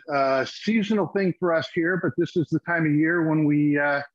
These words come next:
when we mill filet gumbo, which is, uh, it's the dried leaves of the sassafras tree, uh, which actually are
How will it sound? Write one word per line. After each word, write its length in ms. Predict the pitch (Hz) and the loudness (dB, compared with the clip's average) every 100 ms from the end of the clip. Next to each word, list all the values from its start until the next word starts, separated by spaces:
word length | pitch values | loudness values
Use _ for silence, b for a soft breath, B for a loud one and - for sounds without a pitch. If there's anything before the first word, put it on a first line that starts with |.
| _ _ | _ _
when 220 | 151 147 143 | -2 0 2
we 140 | 143 | 0
mill 240 | 143 151 151 | 2 0 -2
filet 440 | - 156 151 156 | -2 0 0 0
gumbo, 600 | 160 180 170 113 104 117 | 0 0 0 -2 -6 -8
which 220 | 127 120 135 | -8 -4 0
is, 320 | 127 - 131 | 0 0 -2
uh, 320 | 127 123 127 147 | 0 0 0 -4
it's 200 | 131 - | -8 -6
the 80 | 135 | -6
dried 440 | 143 160 165 147 147 | 0 2 2 2 2
leaves 360 | 156 160 156 151 | 2 2 0 -4
of 160 | 131 | -4
the 60 | 135 | -6
sassafras 840 | - 165 156 135 - 147 135 - | -4 -4 -4 -10 -4 -2 -2 -6
tree, 460 | - 151 143 190 - _ b b _ - | -6 0 2 2 -2 _ b b _ 0
uh, 480 | 135 131 131 131 135 | 2 4 4 2 2
which 340 | 139 139 - | 0 -2 -4
actually 300 | 156 - 151 | -4 0 0
are 160 | 123 | 0